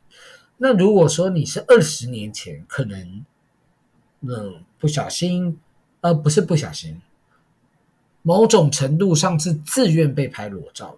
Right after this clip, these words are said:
的，好，二十年前答应了，二十年后你突然后悔，然后你告诉我说你不舒服。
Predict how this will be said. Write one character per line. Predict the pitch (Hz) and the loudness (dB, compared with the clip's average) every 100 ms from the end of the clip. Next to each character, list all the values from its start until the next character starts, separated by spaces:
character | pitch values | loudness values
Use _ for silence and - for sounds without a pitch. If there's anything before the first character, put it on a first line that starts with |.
| _ | _
的， | _ _ _ | _ _ _
好， | - - _ _ _ _ _ | -20 -20 _ _ _ _ _
二 | 247 | 4
十 | - - 135 | 4 0 -4
年 | 107 104 | -6 -10
前 | - - - _ _ _ _ _ _ _ _ _ _ _ _ _ _ _ | -14 -18 -20 _ _ _ _ _ _ _ _ _ _ _ _ _ _ _
答 | - 131 151 | -2 0 0
应 | 135 82 | -2 -6
了， | 73 - _ _ _ | -16 -20 _ _ _
二 | - | -4
十 | 160 151 | -2 0
年 | 147 143 | 0 0
后 | 139 165 | 0 0
你 | 107 | 0
突 | - 143 143 | -4 -4 -4
然 | 98 98 | -6 -12
后 | - 151 _ | -16 -16 _
悔， | - _ 147 | -20 _ -10
然 | 180 | -6
后 | |
你 | 180 | -2
告 | 151 185 | 0 0
诉 | 160 190 135 | 0 -2 -4
我 | 90 | -6
说 | - 107 92 95 - _ _ _ _ - | -12 -12 -14 -16 -20 _ _ _ _ -14
你 | 117 | -10
不 | - | -6
舒 | - 113 110 | -6 -8 -12
服。 | - - | -14 -20